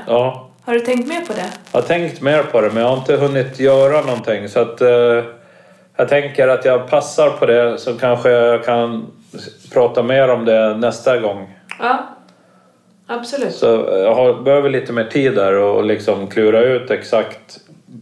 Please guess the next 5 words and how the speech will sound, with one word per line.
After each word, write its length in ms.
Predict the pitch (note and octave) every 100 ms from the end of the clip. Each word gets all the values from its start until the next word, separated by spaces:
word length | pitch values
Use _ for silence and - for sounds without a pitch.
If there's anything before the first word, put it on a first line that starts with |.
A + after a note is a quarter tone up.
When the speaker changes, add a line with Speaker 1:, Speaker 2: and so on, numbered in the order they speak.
| -
Speaker 1:
vilka 600 | G#2+ G#2+ G#2 A2+ G#2 G2+
mål 540 | G2+ A2 A2+ A2 G2 G2+ - _ _ _ _ _ _ _ _ - -
jag 260 | A#2+ G#2+ G2+
ska 800 | - G#2+ G#2 G2+ G2 G2 F#2+ F#2 F#2+ - - - _ - A#2
sätta. 460 | - G#2 - A#2+